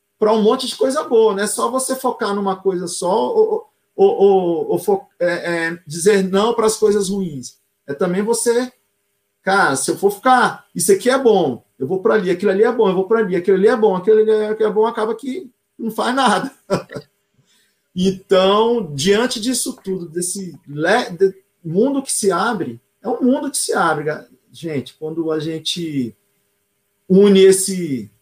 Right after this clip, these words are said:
coloca em prática isso, né, que eu acabei de falar aqui. É muita coisa que, que, que proporciona. Eu, inclusive,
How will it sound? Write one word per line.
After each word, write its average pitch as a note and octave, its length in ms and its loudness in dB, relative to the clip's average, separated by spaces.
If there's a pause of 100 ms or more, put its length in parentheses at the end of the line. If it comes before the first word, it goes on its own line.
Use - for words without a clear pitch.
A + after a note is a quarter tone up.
(1080)
coloca F3 340 2
em F#3 60 0
prática D#3 420 -2
isso, C3 320 -6
né, C#3+ 240 -10 (100)
que - 80 -16
eu C#3+ 40 -2
acabei C#3+ 300 -6
de C#3 100 -14
falar D3 240 -6
aqui. - 260 -12 (380)
É G#3 100 -2
muita A3+ 580 6
coisa D3 440 2
que, C3 300 -8
que, C3+ 200 -16
que - 160 -20
proporciona. A#2+ 800 -8 (440)
Eu, A3+ 120 4
inclusive, B3 920 2